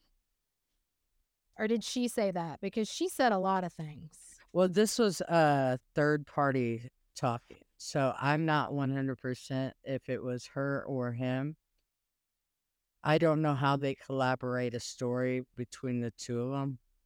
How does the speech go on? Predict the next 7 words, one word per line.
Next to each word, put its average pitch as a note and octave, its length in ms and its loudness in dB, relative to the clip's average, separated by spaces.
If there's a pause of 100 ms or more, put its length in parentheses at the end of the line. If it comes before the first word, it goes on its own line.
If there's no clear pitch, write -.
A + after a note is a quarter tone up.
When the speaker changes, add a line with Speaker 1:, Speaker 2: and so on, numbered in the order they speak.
(120)
Speaker 1:
Yeah. F3 380 0
Speaker 2:
Um, A#2+ 600 -4 (440)
because C3 720 -2 (1080)
she D#4+ 580 2
outwardly E3 520 2
goes, D3+ 420 0
"No, D3 380 2